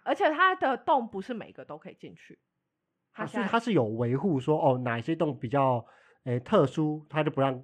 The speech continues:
Speaker 2: 它就不开放，然后哪些是
Speaker 1: 应该说绝大多数的洞都不开放，它只有开放四个洞而已。
Speaker 2: 哦，就开放四个洞而已。
Speaker 1: 对，然后而且你是要巡山员带，那巡山员带就是要付费嘛。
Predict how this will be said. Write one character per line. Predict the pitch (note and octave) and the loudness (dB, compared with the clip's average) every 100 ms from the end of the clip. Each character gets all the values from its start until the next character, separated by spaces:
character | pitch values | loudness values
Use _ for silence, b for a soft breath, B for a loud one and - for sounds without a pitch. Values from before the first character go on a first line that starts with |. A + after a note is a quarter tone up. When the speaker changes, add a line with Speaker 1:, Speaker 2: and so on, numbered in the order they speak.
| _ | _
Speaker 2:
它 | D#3 D#3+ F3 | -6 -4 -2
就 | D3+ | -2
不 | |
开 | - C3+ B2 | -2 -4 -2
放， | B2 G2 | -4 -4
然 | C3 | -4
后 | B2+ | 2
哪 | A#4 | 4
些 | A4+ | 4
是 | |
Speaker 1:
应 | A4+ | 4
该 | |
说 | - | 2
绝 | - | 6
大 | F4+ | 6
多 | D4+ C4 | 6 0
数 | C4 C#4 | -2 -2
的 | F#3+ | -2
洞 | G#3 F#3+ | -6 -6
都 | |
不 | F3+ | -10
开 | G3+ D#3 | -12 -12
放， | - F3+ | -12 -14
它 | G3 | -12
只 | F#3+ | -14
有 | |
开 | - F3 | -12 -12
放 | F#3 F#3 | -10 -12
四 | F3 - | -14 -18
个 | - A#2+ | -18 -16
洞 | D#3+ - | -18 -18
而 | - | -12
已。 | E3 | -10
Speaker 2:
哦， | D#3 | -4
就 | G3 | -4
开 | D#3 | -4
放 | D3+ | -8
四 | - B2+ | -8 -8
个 | G#2+ | -4
洞 | A#2 G2 | -4 -4
而 | A2 | -10
已。 | |
Speaker 1:
对， | A2+ B B B | -14 B B B
然 | G#3 | 0
后 | A#3 | 2
而 | - B3+ | 0 -2
且 | C#4 | -6
你 | |
是 | F#3+ | -4
要 | A3 G#3 | -4 -4
巡 | - | -6
山 | G3 G3 | -10 -8
员 | F3 | -10
带， | D3 C#3+ - | -10 -10 -8
那 | B3+ | -8
巡 | B3+ G3+ | -8 -10
山 | A3+ | -10
员 | F3+ | -10
带 | E3 | -10
就 | E3 F3 | -12 -12
是 | |
要 | D#3+ | -14
付 | - D3 | -14 -20
费 | - - | -16 -16
嘛。 | - F#3 | -18 -20